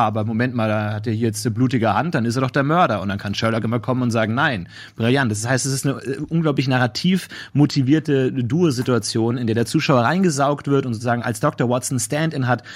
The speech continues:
<clears throat> für seine eigene beschränkte Logik und Sherlock dann eben immer als der Brillante brillieren kann. Aber im Laufe der Serie merkt man dann auch immer wieder, dass eben Sherlock dann doch noch eine andere Seite hat, die ihm vielleicht fehlt und die eben Doktor Watson ersetzen kann. Das heißt, wir haben hier beide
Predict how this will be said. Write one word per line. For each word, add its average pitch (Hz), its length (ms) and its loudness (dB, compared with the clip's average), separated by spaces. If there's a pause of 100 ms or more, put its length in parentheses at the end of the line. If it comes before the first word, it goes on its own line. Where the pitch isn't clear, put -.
(320)
<clears throat> 202 340 4
für 135 120 -2
seine 131 240 0
eigene 139 420 0 (540)
beschränkte 156 400 0
Logik 135 400 2 (260)
und 127 200 -2
Sherlock 135 320 2
dann 123 120 0
eben 131 200 0
immer 143 280 2
als 110 300 -2 (300)
der 139 260 4
Brillante 131 560 0
brillieren 123 440 2
kann. 147 180 -2
Aber 139 180 0
im 139 80 0
Laufe 147 480 0
der 135 160 0
Serie 147 320 2
merkt 151 220 -2
man 143 80 -4
dann 135 80 -4
auch 131 120 -4
immer 139 220 -4
wieder, 127 220 0 (280)
dass 127 160 0
eben 131 200 2
Sherlock 127 360 0 (260)
dann 131 160 2
doch 143 160 2
noch 156 120 -2
eine 139 160 -2
andere 147 280 -4
Seite 127 340 0
hat, 123 160 -2
die 127 80 0
ihm 120 60 0
vielleicht 110 280 -2
fehlt 180 300 0
und 127 80 -2
die 127 120 0
eben 131 120 0
Doktor 131 260 -4
Watson 139 240 -2
ersetzen 131 300 -2
kann. 95 160 -4
Das 95 120 -2
heißt, 123 200 0
wir 127 80 2
haben 127 160 0
hier 123 120 2
beide 131 340 0